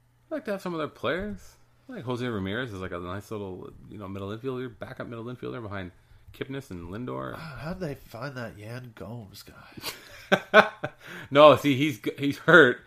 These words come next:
Speaker 1: and that's why Corey Kluber is, is, like, not pitching as well this year.
Speaker 2: Oh,
Speaker 1: He's, like,
Speaker 2: that's why,
Speaker 1: complaining
Speaker 2: yeah.
Speaker 1: about not being able to throw to Yan Gomes.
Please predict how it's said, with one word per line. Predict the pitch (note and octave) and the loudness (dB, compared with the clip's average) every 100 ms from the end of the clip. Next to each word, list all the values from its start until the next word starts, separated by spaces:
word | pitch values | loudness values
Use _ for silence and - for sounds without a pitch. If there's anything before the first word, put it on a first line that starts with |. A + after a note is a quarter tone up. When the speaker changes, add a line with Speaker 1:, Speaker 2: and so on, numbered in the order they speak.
| - - | -20 -6
Speaker 1:
and | A#2+ | 2
that's | B2 C3 C3 | 4 4 4
why | A2+ | 0
Corey | - B2 A2+ | 4 4 4
Kluber | - B2 G#2+ F2+ F2+ - | 2 0 2 -2 -4 -10
is, | G2+ F#2+ | -10 -6
is, | |
like, | G2 F2+ | -6 -4
not | G2 F2 | -6 -6
pitching | G#2+ - G2 | -8 -8 -10
as | E2 | -10
well | D#2+ D#2+ | -10 -10
this | D#2 - | -12 -14
year. | - - _ | -18 -18 _
Speaker 2:
Oh, | - C3 C#3+ D3 C#3+ | -2 2 4 4 4
Speaker 1:
He's, | C3+ | 4
like, | A#2 A#2 | 2 2
Speaker 2:
that's | B2 - | -2 -6
why, | B2 | -4
Speaker 1:
complaining | A2 A#2 A2+ G#2+ | -2 0 2 2
Speaker 2:
yeah. | G2 | 0
Speaker 1:
about | G2+ | 0
not | G2+ G#2 | 0 -4
being | G2+ F#2 | -4 -6
able | F2 | -8
to | |
throw | - F#2+ | -8 -6
to | F2+ | -6
Yan | E2+ E2+ | -8 -8
Gomes. | E2+ D#2+ E2 | -8 -10 -14